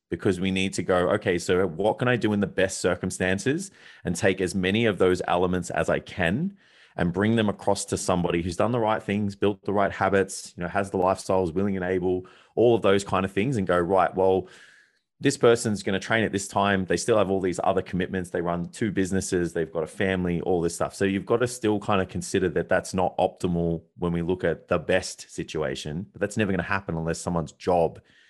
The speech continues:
is to get shredded. So then we can go, "Right, well, let's do as many of these things as we can and make this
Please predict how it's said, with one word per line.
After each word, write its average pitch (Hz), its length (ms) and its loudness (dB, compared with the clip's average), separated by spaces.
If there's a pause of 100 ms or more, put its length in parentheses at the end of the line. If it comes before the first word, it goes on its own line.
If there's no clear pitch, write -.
(200)
is 90 160 0
to - 80 -12
get 73 160 -2
shredded. - 400 -4 (880)
So 113 140 0
then 127 100 4
we 139 100 4
can 135 120 0
go, 113 140 4
"Right, 107 280 4
well, 95 280 -2
let's 120 220 0
do 113 420 2 (220)
as 101 160 2
many 113 260 2
of 95 100 0
these 101 180 0
things 92 260 -4
as 85 140 -4
we 87 120 -4
can 85 520 -2
and 90 220 -2
make 92 260 -2
this - 400 -6